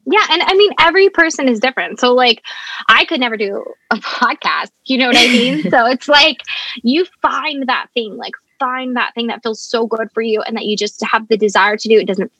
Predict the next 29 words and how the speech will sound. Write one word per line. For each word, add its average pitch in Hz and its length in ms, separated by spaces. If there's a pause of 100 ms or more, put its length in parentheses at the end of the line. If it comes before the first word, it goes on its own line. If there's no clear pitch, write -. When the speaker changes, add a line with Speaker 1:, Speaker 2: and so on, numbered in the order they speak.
Speaker 1:
feel 226 260
like 214 280
work. 208 360 (600)
Um, 196 500 (100)
and 208 220
just 208 220
give 220 160
yourself 240 340
permission 226 520
to 214 280
express - 580
yourself - 360
completely 185 540
and 185 180
fully, 185 420
the 202 140
good 220 400
and 330 260
the 359 100
bad 202 280
parts - 420
too. 311 580 (800)
Um, 202 560 (1080)
and 269 140
then, 277 240 (1200)
go - 80
ahead. 190 200
I'm 208 100
sorry. 175 280